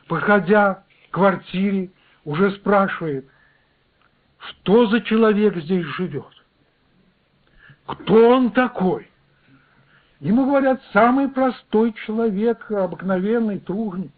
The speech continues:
«Нет, это не простой человек», говорит. «Это, говорит, какой-то человек такой». Я, говорит, вот шестьдесят лет праздновал, мне никто телеграмм даже не прислал.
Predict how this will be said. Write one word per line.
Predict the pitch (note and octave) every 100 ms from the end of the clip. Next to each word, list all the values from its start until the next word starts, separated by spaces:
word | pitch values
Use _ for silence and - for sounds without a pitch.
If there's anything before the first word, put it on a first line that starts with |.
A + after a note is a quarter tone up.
| _ _ _ _ -
«Нет, | C3 D3+ E3+ G3+ A3+ A#3+ A#3 F#3 - _ _ _ _
это | E3+ G3+ A3
не | A3+
простой | A#3+ A#3 A3+ - - - G3 G3 G3+ G3
человек», | - F#3 G3 E3+ F#3 E3 C#3
говорит. | B2 A#2+ G#2+ _ _ - - -
«Это, | E3 G#3 A#3 B3+
говорит, | A#3 A#3 A3
какой-то | G#3+ G#3 G#3 B3 A#3 G#3
человек | A3 G#3+ G3+ D3+ A3 A3 -
такой». | G#3 G3+ - G3 G#3 - _ _ _ _
Я, | C3 F#3+ G3+
говорит, | F#3+ F#3
вот | F#3 F#3
шестьдесят | G3 F#3+ F#3+ F3+
лет | F3+ F3+ F3+
праздновал, | F3+ F3 D#3 E3 - - _
мне | D#3+ F3
никто | D#3+ F3+
телеграмм | D#3+ F3+ E3 D3 D3+ D#3 D#3 D3
даже | C#3 B2
не | C3
прислал. | - - D3 C#3+